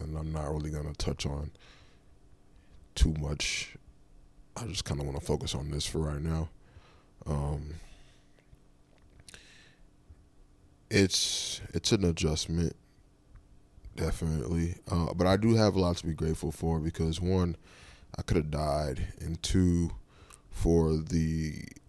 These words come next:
amount of you know, well, pretty much for what happened to me, I have very small damage. Like, the, the, the break in my knee is easily fixable within, like, six to eight weeks.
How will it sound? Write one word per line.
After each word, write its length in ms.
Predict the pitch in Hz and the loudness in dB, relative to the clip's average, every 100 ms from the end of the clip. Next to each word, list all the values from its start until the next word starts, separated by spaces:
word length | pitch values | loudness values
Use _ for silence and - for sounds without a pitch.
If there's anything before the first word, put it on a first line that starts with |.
| - _ | -20 _
amount 580 | 82 92 82 85 85 - | -4 0 2 4 2 0
of 420 | 87 73 - - - _ - | -6 -8 -10 -14 -14 _ -16
you 140 | - 82 | -4 -2
know, 340 | 78 73 - - - | -2 -6 -8 -12 -8
well, 300 | 90 85 76 - - | 2 2 2 -4 2
pretty 180 | 117 | 4
much 200 | 90 87 | 6 4
for 380 | - - 87 82 | 0 2 2 2
what 180 | 85 87 | 4 2
happened 380 | 95 87 101 101 | 2 0 0 -2
to 100 | 113 | 0
me, 220 | 107 110 - - - - | 0 0 -2 -16 -20 -10
I 140 | - 90 | 2 2
have 120 | 82 | 4
very 360 | 87 82 82 80 | 4 4 4 0
small 440 | - 80 80 78 | -4 -2 -2 -2
damage. 560 | 73 73 71 - - - | -2 -6 -8 -8 -8 -6
Like, 200 | 80 78 - | -4 -4 -6
the, 180 | 76 73 65 | -6 -6 -4
the, 140 | 73 - - | -6 -6 -4
the 100 | 82 | -4
break 420 | 80 - 90 - | 0 4 4 4
in 120 | 87 | 0
my 160 | 80 76 | 0 0
knee 340 | 80 90 101 - - - _ | 0 2 0 -4 -18 -20 _
is 180 | - 80 | -6 -4
easily 360 | 98 87 85 82 | 0 0 2 2
fixable 560 | - 80 - 78 73 73 | 2 2 0 -2 -2 -4
within, 320 | 78 73 73 | -4 -4 -4
like, 280 | 73 71 - | -6 -6 -2
six 480 | - 82 - - - _ - | 0 0 0 -4 -4 _ -2
to 140 | - 80 | -2 0
eight 140 | 71 | -2
weeks. 480 | 58 73 - - - | -2 -6 -6 -8 -8